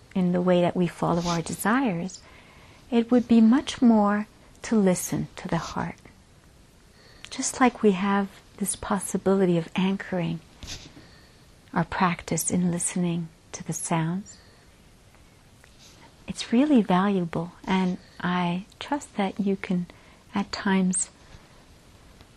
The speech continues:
open the space of body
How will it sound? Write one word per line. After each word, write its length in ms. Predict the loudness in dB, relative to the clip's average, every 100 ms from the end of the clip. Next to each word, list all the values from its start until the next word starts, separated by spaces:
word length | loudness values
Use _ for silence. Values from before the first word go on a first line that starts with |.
| -20 -20 -20 -8 4
open 640 | 4 6 2 2 0 -2
the 100 | -2
space 760 | -2 -2 2 4 4 0 -4 -6 -20 -20 _ -20 -20 -20 _ _ -20 -20 -20 -20 -20 _ -20 -20 _ _ -8
of 240 | -6 -4
body 500 | -2 0 0 -2 -4